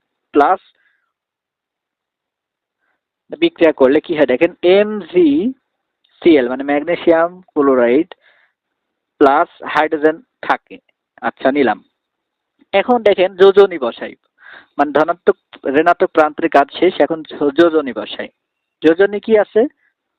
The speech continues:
ক্লোরিনের যোজনী ওয়ান আর ম্যাগনেসিয়ামের যোজনী টু। তাহলে ম্যাগনেসিয়াম ক্লোরাইড এমজিসিএল টু। এবং হাইড্রোজেন কখনো পরমাণু অবস্থায় বিক্রিয়া বা উৎপাদে থাকবে না। কি বললাম? থাক-, হাইড্রোজেন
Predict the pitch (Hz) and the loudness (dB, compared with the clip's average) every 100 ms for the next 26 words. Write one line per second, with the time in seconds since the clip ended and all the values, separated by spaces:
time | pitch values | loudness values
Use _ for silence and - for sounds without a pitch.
0 | _ 175 185 190 180 175 180 185 139 143 | _ 2 4 0 0 0 0 2 2 2
1 | 254 - _ _ _ _ - 135 143 156 | -2 -10 _ _ _ _ -4 -2 -2 -4
2 | 160 170 156 143 139 147 143 110 101 139 | -2 -2 -4 -6 -10 -8 -8 -10 -6 -2
3 | 156 180 175 156 160 170 180 - 185 190 | 0 0 -2 -2 -2 -2 -4 0 0 2
4 | 165 143 131 - 165 190 214 214 165 160 | 2 2 0 -2 2 2 0 -8 -4 2
5 | 175 175 - - 247 175 180 - - 302 | 2 0 -2 4 4 4 0 0 0 0
6 | - - - - _ 190 233 294 - 160 | -6 -20 -20 -20 _ 2 4 2 -6 -2
7 | 175 214 220 240 226 - 220 226 226 226 | 0 0 -2 0 0 2 0 2 4 2
8 | 185 165 170 180 180 175 175 196 170 160 | 0 0 0 2 2 2 0 0 0 -2
9 | - - 170 160 160 156 151 - 156 185 | -4 -2 2 4 2 0 -2 -6 -6 -4
10 | 156 151 147 160 143 147 113 - 180 180 | -4 -4 -2 0 0 -2 -4 -6 0 2
11 | 190 208 247 - _ _ _ _ _ _ | 2 2 0 -8 _ _ _ _ _ _
12 | _ - 170 _ - - 160 175 196 220 | _ -4 -4 _ -10 -2 -2 0 0 -2